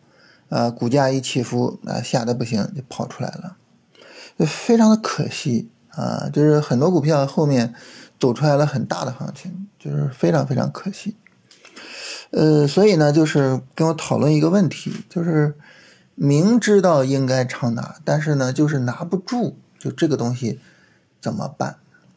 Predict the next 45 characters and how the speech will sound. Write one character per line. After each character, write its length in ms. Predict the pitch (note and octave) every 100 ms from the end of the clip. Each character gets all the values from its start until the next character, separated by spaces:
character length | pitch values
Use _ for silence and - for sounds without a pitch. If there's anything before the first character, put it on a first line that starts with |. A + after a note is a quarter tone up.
| _ _ _ _ _ _ _ _ - - - _ -
这 100 | A3+
个 80 | A3+
话 180 | A#3
题 200 | D#3+ -
呢， 260 | C3+ D3+ C#3
其 180 | A#2 D#3
实 200 | D#3+ D#3+
我 160 | D3+
们 440 | A2+ B2 C3+ B2 A#2
聊 180 | - A#2
过 120 | D#3+
很 180 | E3 B2+
多 160 | A2+ C3
次 320 | C#3 - C#3+
哈， 300 | A#2+ - D3+ - _ - - - -
呃， 140 | B2+
我 100 | C3
把 160 | F#3 A#2
之 180 | - E3+
前 240 | D3+ C3+
聊 160 | B2 C3+
过 100 | D#3
的 80 |
内 140 | C3+ B2
容 260 | A2 A#2+ D3
简 320 | - A2+ -
单 240 | G#2 C#3 C#3
的 140 | A#2+
跟 120 | A#2
大 120 | A#2
家 180 | G#2+ G#2+
说 300 | A#2+ B2+ B2
一 80 | G#2
下 240 | - - _ _ _ _ _
啊， 180 | D#3 -
然 180 | A#2+ D3
后 160 | G3+
呢， 160 | D#3+ B2+
我 60 |
跟 120 | A2+ C3+
大 80 |
家 140 | C3+ C#3
聊 240 | A#2+ A2
一 80 | C#3
个 340 | D3+ C#3+ B2+